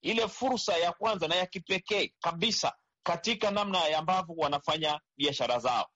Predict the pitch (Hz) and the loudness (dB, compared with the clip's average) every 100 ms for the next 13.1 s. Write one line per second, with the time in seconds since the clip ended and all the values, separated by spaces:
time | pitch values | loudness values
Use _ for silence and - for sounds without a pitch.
0 | _ - 214 202 208 196 170 135 190 185 | _ -4 0 0 0 2 2 2 -2 -2
1 | - - 240 190 139 - _ _ - 175 | -16 -4 -4 -2 -6 -6 _ _ -2 -2
2 | 175 160 - 143 139 175 175 151 151 143 | -2 -4 -2 -2 -2 -4 -2 0 0 2
3 | 135 123 _ - - 180 190 180 160 - | 0 -2 _ -8 -2 0 2 2 0 -2
4 | _ _ 123 139 135 143 139 143 156 170 | _ _ -4 -4 -2 -4 0 0 2 0
5 | 156 135 123 123 127 151 143 131 123 151 | 2 0 -2 -2 0 2 2 2 0 0
6 | 147 131 135 131 143 139 _ _ _ 127 | 0 2 0 2 0 0 _ _ _ -8
7 | 135 135 127 160 170 165 160 - 131 135 | -4 -4 -4 0 0 2 -2 -2 -2 0
8 | 127 127 123 127 143 143 143 - _ - | -2 -2 -4 0 2 2 0 -4 _ -20
9 | - 147 135 135 120 110 - 147 165 - | -4 -2 0 0 0 0 0 -2 -2 -6
10 | 190 - _ - 156 196 185 185 - 151 | -12 -12 _ -2 0 2 2 -2 -2 0
11 | 165 160 156 151 143 147 151 143 151 147 | 0 2 -2 -2 -2 0 0 0 0 0
12 | 127 113 127 123 170 247 226 202 226 226 | 0 0 0 0 0 2 2 2 0 -4
13 | 233 | -14